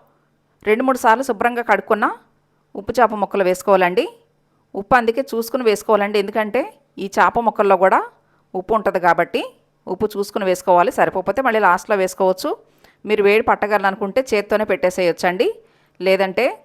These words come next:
గరిటెతో అయినా మీరు పెట్టుకోవచ్చు. మూత వేసి ఒక ఇరవై నిమిషాలు స్టవ్ మీడియంలో పెట్టుకుని ఉడికించుకోవాలండి. చూడండి, ఇలా ఆయిల్ సపరేట్ అయిన తర్వాత స్టవ్ ఆఫ్ చేసేయటమే. ఈ కర్రీ చాలా చాలా బాగుంటుంది. మీకు కూడా నచ్చింది కదూ?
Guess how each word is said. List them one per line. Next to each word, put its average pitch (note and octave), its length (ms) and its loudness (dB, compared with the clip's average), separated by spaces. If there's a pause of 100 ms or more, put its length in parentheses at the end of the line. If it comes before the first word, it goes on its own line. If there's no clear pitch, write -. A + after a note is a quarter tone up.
(140)
గరిటెతో E3+ 340 0
అయినా F#3 200 -2
మీరు E3+ 160 -6
పెట్టుకోవచ్చు. E3 500 -2 (480)
మూత C4+ 140 4 (120)
వేసి A#3+ 260 2 (480)
ఒక D#4 240 2
ఇరవై A3+ 220 4
నిమిషాలు A#3 380 4 (200)
స్టవ్ A3 260 8
మీడియంలో A#3 380 2
పెట్టుకుని A#3+ 300 -2
ఉడికించుకోవాలండి. F#3+ 680 2 (480)
చూడండి, A#3 320 6
ఇలా G#3+ 200 6
ఆయిల్ A3+ 180 2
సపరేట్ A3 320 2
అయిన G#3 160 0
తర్వాత G3+ 320 4 (280)
స్టవ్ F#3 260 6
ఆఫ్ G3+ 140 2
చేసేయటమే. F#3+ 420 0 (480)
ఈ - 100 -8
కర్రీ G3 260 4
చాలా F#3+ 240 6
చాలా G#3+ 140 6 (100)
బాగుంటుంది. G3+ 480 2 (480)
మీకు A#3 160 0
కూడా A#3 160 4
నచ్చింది B3 320 0
కదూ? A3+ 160 6